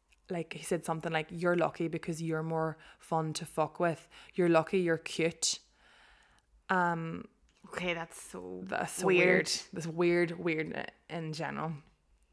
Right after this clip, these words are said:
Speaker 1: She described how he raped her and used a hanger.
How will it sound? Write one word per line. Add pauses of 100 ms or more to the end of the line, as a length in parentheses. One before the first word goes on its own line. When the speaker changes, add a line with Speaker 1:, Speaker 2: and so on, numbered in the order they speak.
(920)
Speaker 1:
She
described
how
he
raped
her
and
used
a
hanger.